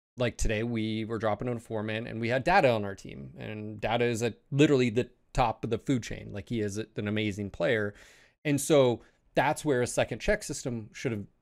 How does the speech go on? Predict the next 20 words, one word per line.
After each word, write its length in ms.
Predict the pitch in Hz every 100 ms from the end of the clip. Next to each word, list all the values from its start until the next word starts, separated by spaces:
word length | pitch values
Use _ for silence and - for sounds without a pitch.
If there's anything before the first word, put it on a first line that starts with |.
| _
would 160 | 135 139
have 180 | 104
never 300 | 110 127 139
put 220 | 127 - 113
him 140 | 110
on 200 | 107 107 -
our 160 | 113
four-man 480 | - 123 107 104 101
team. 480 | - 202 156 113 110 - _
It 60 | 139
would 80 | 120
have 80 |
put 120 | 107 110
him 80 |
on 100 | 107
the 120 | 98 98
other 220 | 147 147
team. 320 | 110 120 - -
But, 120 | 139
like, 160 | 123